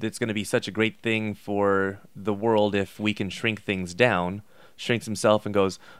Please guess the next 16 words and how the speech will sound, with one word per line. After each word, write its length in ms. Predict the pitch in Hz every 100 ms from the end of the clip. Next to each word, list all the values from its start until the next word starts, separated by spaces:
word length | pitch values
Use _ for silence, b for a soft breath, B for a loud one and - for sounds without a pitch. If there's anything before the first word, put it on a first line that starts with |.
| b
"Oh, 220 | 147 123
this 220 | 113 143
is 120 | 127 113
not 240 | 135 135
what 200 | 127 127
I 40 |
expected. 800 | 113 101 - 151 - 113 95 92 -
Um, 380 | 117 117 107 104
you 60 | 120
know, 180 | 101 101
all 180 | 127 127
of 80 |
a 40 | 110
sudden 380 | - 117 107 104
I'm, 560 | 110 107 101 98 101
uh, 380 | - 101 95 92